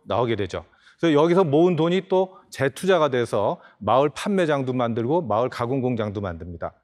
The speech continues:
이거 가공하는 건 대개 뭐냐면 바로 이 황태입니다. 황태. 근데 이건, 황태는 원래 이제 용대 삼리가 이제 주, 주, 주로 이제 하는 산업이고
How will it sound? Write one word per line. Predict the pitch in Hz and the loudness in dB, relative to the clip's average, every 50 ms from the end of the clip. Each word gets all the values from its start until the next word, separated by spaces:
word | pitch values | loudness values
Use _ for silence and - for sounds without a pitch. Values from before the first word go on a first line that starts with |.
| _ _ _ _ _ _ | _ _ _ _ _ _
이거 | 165 170 | -4 -2
가공하는 | - - 143 143 151 165 180 175 175 175 170 | 0 2 2 2 4 4 4 2 2 2 0
건 | 190 175 | 0 0
대개 | - 160 151 156 175 | 0 0 0 2 2
뭐냐면 | 156 135 135 131 135 131 139 165 151 | 2 2 0 0 0 0 -2 -2 -2
바로 | 127 131 135 | -2 -2 -2
이 | 139 135 139 131 - - - _ _ - | -2 -2 -4 -4 -8 -12 -20 _ _ -10
황태입니다. | - 214 196 - 170 151 120 98 92 92 85 85 - _ _ _ _ _ _ - | -6 -6 -4 -4 -4 -4 -4 -4 -4 -6 -8 -10 -10 _ _ _ _ _ _ -10
황태. | 160 139 - 113 - - _ - - - - | -8 -6 -6 -6 -8 -10 _ -20 -20 -8 -2
근데 | 180 196 190 | 2 2 4
이건, | 175 202 202 180 | 4 4 4 2
황태는 | - - - 220 202 - 196 190 202 208 190 | -2 -2 -2 -2 0 0 2 2 2 2 2
원래 | 135 139 160 180 180 | 2 2 4 4 2
이제 | 151 139 151 143 - - - - - | 2 2 -2 -2 -4 -6 -20 -6 -2
용대 | 143 143 170 185 180 202 202 | 0 2 2 4 4 4 2
삼리가 | 175 - - 233 240 226 214 202 175 175 156 | 2 0 -2 0 0 2 2 2 2 2 2
이제 | 139 139 127 | 0 0 -4
주, | - - - 139 143 127 110 110 113 - 92 | -6 -6 -4 -2 -2 -2 -2 -4 -6 -8 -10
주, | - - - 139 139 131 127 120 107 104 107 - 113 - | -10 -6 -4 -2 0 0 0 -2 -2 -6 -8 -12 -16 -12
주로 | - 131 139 143 139 | -6 -2 0 2 2
이제 | 127 127 | 2 0
하는 | 127 135 131 123 | -2 -2 -4 -4
산업이고 | 113 - 170 170 147 117 104 104 95 95 90 117 170 220 - | -6 -6 -6 -6 -4 -4 -4 -6 -4 -4 -2 -2 -2 -2 -4